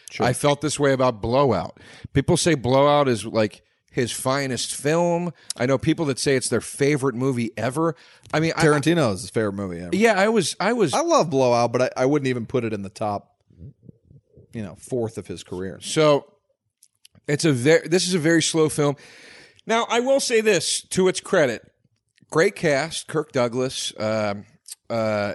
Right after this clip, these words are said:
Speaker 2: Amy Irving.
Speaker 1: Kirk Douglas constantly shirtless.
Speaker 2: Yeah, and he's, like, seventy.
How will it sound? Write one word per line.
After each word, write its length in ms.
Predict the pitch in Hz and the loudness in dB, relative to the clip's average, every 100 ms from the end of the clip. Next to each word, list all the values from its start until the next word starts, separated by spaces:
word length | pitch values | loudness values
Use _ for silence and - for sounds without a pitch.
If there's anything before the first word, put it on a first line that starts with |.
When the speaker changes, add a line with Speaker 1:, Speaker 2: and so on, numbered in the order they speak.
| - | -8
Speaker 2:
Amy 600 | 123 131 127 127 123 120 | -6 -4 -4 -4 -4 -4
Irving. 600 | 117 113 107 117 117 117 - - | -2 -2 -2 -4 -4 -8 -16 -4
Speaker 1:
Kirk 200 | 151 147 | -2 0
Douglas 320 | 147 143 - | 2 0 -2
constantly 640 | - - 147 - 151 127 | -8 -8 -8 -8 -10 -8
shirtless. 680 | 120 - 123 - 120 - - _ _ _ _ _ - | -8 -6 -6 -6 -12 -18 -20 _ _ _ _ _ -2
Speaker 2:
Yeah, 300 | 147 165 101 - _ - | 2 2 0 -10 _ -2
and 140 | 139 | 0
he's, 180 | 139 120 | 0 0
like, 340 | 135 123 - - _ | -2 -2 -6 -20 _
seventy. 920 | - - - 160 151 147 98 85 - | -6 -4 0 0 0 -4 -6 -10 -12